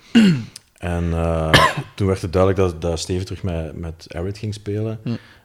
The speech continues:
Speaker 2: Dus dat was af. En toen ben ik, eh, in november erbij gekomen, Flex mij gebeld. En dan, eh, zijn we in december beginnen,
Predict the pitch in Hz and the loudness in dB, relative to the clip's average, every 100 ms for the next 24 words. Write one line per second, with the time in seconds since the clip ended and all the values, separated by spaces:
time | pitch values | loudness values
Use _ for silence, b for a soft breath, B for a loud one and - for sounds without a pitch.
0 | _ 92 85 80 - 87 - 92 87 82 | _ -10 -8 -8 -6 -8 -8 -8 -4 -4
1 | 80 - 80 78 78 78 78 78 78 92 | -4 -6 -6 -6 -6 -6 -6 -6 -6 -6
2 | 87 82 90 95 - 98 - 80 - 87 | -6 -6 -6 -6 -6 -8 -8 -12 -10 -10
3 | 82 80 87 104 - 82 80 80 80 78 | -8 -6 -6 -8 -10 -8 -6 -6 -8 -8
4 | 78 78 - b b b - 78 78 - | -10 -10 -14 b b b -10 -6 -4 -4
5 | 78 82 82 85 | -4 -4 -4 -4